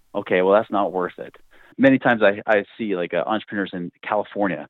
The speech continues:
a great example, 'cause anytime I have a, anybody on the West Coast, California, Oregon, Washington, say, "I have a rental property here," my natural response is, "Sell it." "Well, you don't know the numbers."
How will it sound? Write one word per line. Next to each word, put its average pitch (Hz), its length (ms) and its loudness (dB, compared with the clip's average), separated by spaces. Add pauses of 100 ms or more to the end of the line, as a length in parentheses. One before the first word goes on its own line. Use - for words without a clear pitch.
a 98 160 0
great 101 460 0
example, 82 460 -8
'cause 82 160 -10 (520)
anytime 143 320 4
I 110 40 6
have 110 120 2
a, 98 80 4 (200)
anybody 127 280 2
on 120 100 2
the 98 60 -2
West 101 320 2
Coast, 107 300 -4 (180)
California, 107 480 -2
Oregon, 95 400 -4
Washington, 92 520 0
say, 85 260 -2 (340)
"I 117 100 2
have 117 100 4
a 98 60 -2
rental 110 260 -4
property 80 360 0
here," 78 280 -6 (460)
my 107 80 2
natural 107 280 0
response 101 420 -2
is, 87 100 -8 (300)
"Sell 92 200 2
it." - 120 -6 (420)
"Well, 120 140 2
you 127 80 2
don't 147 140 4
know 143 80 2
the 127 100 0
numbers." 127 340 -2